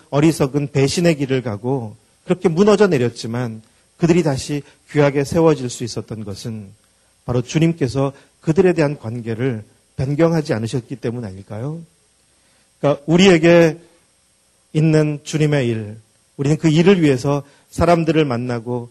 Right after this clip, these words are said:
또 사역자들도 세우고 함께 동역해 가는데, 그러나 정말 우리의 모든 사역은 사실 관계라는 것을 놓치지 않을 때 우리는 갈등과 분쟁의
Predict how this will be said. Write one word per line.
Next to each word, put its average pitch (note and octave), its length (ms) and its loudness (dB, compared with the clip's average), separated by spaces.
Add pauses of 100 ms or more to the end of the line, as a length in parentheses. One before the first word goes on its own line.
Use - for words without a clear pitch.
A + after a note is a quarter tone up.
(160)
또 C3+ 80 -8
사역자들도 C#3+ 640 2
세우고 B2 520 -6 (140)
함께 E3 340 -2
동역해 C#3 440 -4
가는데, A2 520 -6 (640)
그러나 D3 320 2 (340)
정말 D3+ 300 -2
우리의 D3+ 320 2
모든 B2 400 -2
사역은 A#2 640 -4 (240)
사실 A#2 280 -8
관계라는 C3+ 640 2
것을 G#2+ 540 -6 (400)
놓치지 D3 540 -2
않을 G#2+ 200 -4
때 G#2+ 360 -10 (680)
우리는 C3+ 240 -2
갈등과 D3+ 460 0
분쟁의 C#3 560 -4